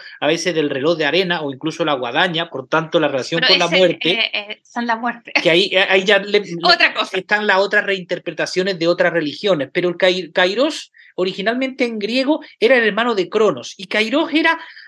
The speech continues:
Speaker 1: el momento adecuado, el momento oportuno, no cualquier tiempo
Speaker 2: Sí,
Speaker 1: como era
Speaker 2: el
Speaker 1: Cronos.
Speaker 2: tiempo designado, especial.
Speaker 1: Entonces, este elemento primero la religión griega, que luego los griegos lo utilizan en filosofía,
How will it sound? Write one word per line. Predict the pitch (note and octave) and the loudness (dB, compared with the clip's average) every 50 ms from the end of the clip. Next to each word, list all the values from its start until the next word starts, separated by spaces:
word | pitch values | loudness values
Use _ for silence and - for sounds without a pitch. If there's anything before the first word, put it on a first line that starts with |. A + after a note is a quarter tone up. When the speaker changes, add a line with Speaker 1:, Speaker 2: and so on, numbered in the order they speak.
| - - _ | -20 -16 _
Speaker 1:
el | - A#3 A#3 A3 | 0 0 2 4
momento | G#3 G#3+ G#3 A#3 C4+ D4 D4 D4 D4+ | 2 0 2 2 -2 -2 0 0 0
adecuado, | C#4 A#3+ G#3+ F3+ - - A3 A#3+ A3 F#3+ C#3+ B2 G#2+ G#2 _ _ | 0 0 -2 -8 -8 -4 -2 0 0 0 0 -4 -10 -12 _ _
el | D#3+ F3+ | -8 -6
momento | F3+ F#3+ G3 G#3 A#3+ B3+ - - A#3+ | -6 -4 -6 -6 -6 -6 -4 -4 -4
oportuno, | A#3+ - G#3 F#3 - - E3 C#3+ C3 B2+ - _ _ _ | -2 -2 -4 -4 -2 -4 -4 -4 -4 -6 -10 _ _ _
no | E3+ G3 B3 D4+ D#4 D#4+ | -6 -2 0 0 0 0
cualquier | E4 D#4+ D4 B3 - - C4+ C#4+ C4 - - | 0 0 0 0 -2 -2 -2 -2 -2 -2 -12
tiempo | - A3 A#3+ C4+ C4+ C4 C4 B3 C#4+ D#4 | -10 -4 -2 -2 -2 -4 -4 -2 -4 -4
Speaker 2:
Sí, | E4+ A#3+ - | -4 -6 -4
Speaker 1:
como | - F#3 E3+ F3+ G3 | -4 -2 -2 0 0
era | G3+ F#3+ | 0 0
Speaker 2:
el | F#3+ | 0
Speaker 1:
Cronos. | B3+ G3 F#3 F#3 E3 | 0 2 4 4 4
Speaker 2:
tiempo | D4 - F#4 F#4+ | 2 2 0 0
designado, | D#4+ D#4+ D#4+ - - C4 - C4 B3+ C#4 C#4 C4 A#3 A3 F#3+ G3 | 0 -2 -6 -6 -12 -12 -8 -4 0 2 2 2 2 2 0 -4
especial. | - _ - A#3+ - - - - C4+ G3+ F3+ F#3 - - _ _ | -6 _ -14 -14 -12 -12 -6 -2 -2 -2 -2 -4 -10 -20 _ _
Speaker 1:
Entonces, | _ G3+ F#3 - C4+ C4+ - D#4+ C#4+ | _ -6 0 0 -2 0 0 0 0
este | D#4 D4+ D#4+ _ - E4+ E4+ E4 D#4+ D4 - G#3+ G#3+ | -2 -4 -4 _ 0 2 2 4 2 0 2 2 2
elemento | G#3 G3+ G3 G#3 A#3 C4 B3 D#4+ D4 - | 2 2 -2 -2 -6 -2 -2 -2 -2 -2
primero | A3+ G3 F#3 F#3+ G#3 A#3 B3+ C4+ C4+ C4 B3+ A#3+ | -6 -6 -2 0 0 2 2 2 2 4 4 2
la | A3+ G#3 F#3 | 2 0 -2
religión | F#3 F3+ E3+ D#3 - _ F#3+ G3 G#3 | -2 -4 -6 -6 -10 _ -8 -8 -6
griega, | F#3+ F#3 F3+ F#3+ G3 F#3+ D#3+ C3 G#2+ - - - - _ _ | -6 -6 -2 0 0 2 2 -2 -6 -6 -16 -20 -20 _ _
que | - E3 | 0 2
luego | F3 F#3+ G#3+ | 4 6 6
los | A3 G#3 F3 | 6 4 2
griegos | E3+ G3 A3 G#3+ G3+ F3 | 0 -2 0 0 0 0
lo | D3+ | 0
utilizan | D3 D3 D#3 F3 E3+ - G3+ F#3+ | -4 -4 -6 -8 -6 -8 -6 -6
en | F#3 F3 | -6 -6
filosofía, | F3+ - F#3 F3 E3+ - E3 D#3+ - - F#3+ E3+ F3 F#3 | -6 -4 -4 -4 -4 -4 -8 -10 -8 -6 -2 -2 -2 -2